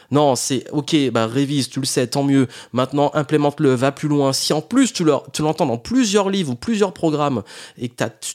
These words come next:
ça revient tout le temps, c'est peut-être là que le truc il est. Parce que moi, aujourd'hui, je vous dis, c'est pas des nouveaux trucs que j'apprends, hein. Mon évolution, elle se fait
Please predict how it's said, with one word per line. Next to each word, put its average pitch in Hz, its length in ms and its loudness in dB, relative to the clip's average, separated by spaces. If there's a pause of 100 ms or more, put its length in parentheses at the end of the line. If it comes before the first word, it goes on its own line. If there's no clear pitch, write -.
(120)
ça - 160 -4
revient 165 420 2
tout 165 100 -4
le 156 60 -4
temps, 190 160 -2
c'est - 320 -4
peut-être 277 440 -2
là 233 100 2
que - 100 -6
le 151 100 2
truc - 280 -4
il 127 80 -2
est. 98 140 -8 (560)
Parce 131 100 -4
que 160 80 0
moi, 226 120 4
aujourd'hui, 175 580 2
je 135 60 -4
vous 127 100 -2
dis, 247 240 0 (280)
c'est - 160 -2
pas 269 140 2
des 185 140 6
nouveaux 151 360 4
trucs 170 220 -4
que 123 140 -4
j'apprends, 156 400 -2
hein. 185 80 -8 (720)
Mon 131 220 2
évolution, 156 540 2
elle 131 100 2
se - 100 -4
fait 220 300 2